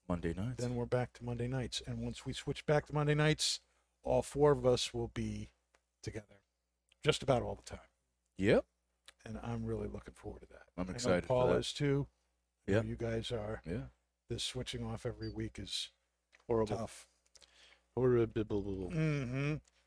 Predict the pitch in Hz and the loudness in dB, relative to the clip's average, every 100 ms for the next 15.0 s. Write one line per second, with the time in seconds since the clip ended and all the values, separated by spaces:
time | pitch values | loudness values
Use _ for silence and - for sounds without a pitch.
0 | _ _ _ 160 147 147 143 135 131 - | _ _ _ 0 4 6 6 6 2 4
1 | 151 139 131 127 - _ _ _ _ _ | 6 6 4 -2 -8 _ _ _ _ _
2 | _ _ _ _ 143 156 - 113 101 - | _ _ _ _ 4 6 4 -2 -4 -12
3 | _ _ _ _ _ _ _ 143 147 147 | _ _ _ _ _ _ _ 6 6 4
4 | 131 - 131 120 107 110 117 _ _ _ | 0 -2 0 2 2 -2 -4 _ _ _
5 | _ _ _ 117 117 143 131 - 131 120 | _ _ _ -6 -4 -4 -4 -4 -4 -4
6 | 117 - - 120 107 95 _ _ _ _ | -6 -8 -6 -4 -6 -10 _ _ _ _
7 | _ _ _ _ _ _ _ _ _ - | _ _ _ _ _ _ _ _ _ -2
8 | 165 127 - 127 - 127 123 120 117 113 | 0 0 -4 -6 -6 -4 -2 -2 -4 -4
9 | - 113 104 95 - - _ - 120 113 | -4 -4 -6 -8 -14 -20 _ -8 -4 -4
10 | 104 113 104 - - 135 139 131 - 120 | -4 -6 -6 -12 -10 -4 -4 -4 -4 -2
11 | 120 - - _ _ _ - 127 123 113 | -2 -4 -16 _ _ _ -6 -2 -2 -2
12 | 110 107 107 _ _ _ 113 117 123 117 | -4 -6 -8 _ _ _ -8 -4 -2 -4
13 | - 110 110 110 - 104 98 - _ _ | -2 -2 -2 -6 -8 -10 -10 -14 _ _
14 | _ _ - - 113 127 113 95 95 92 | _ _ -20 0 2 2 -2 -4 -4 -6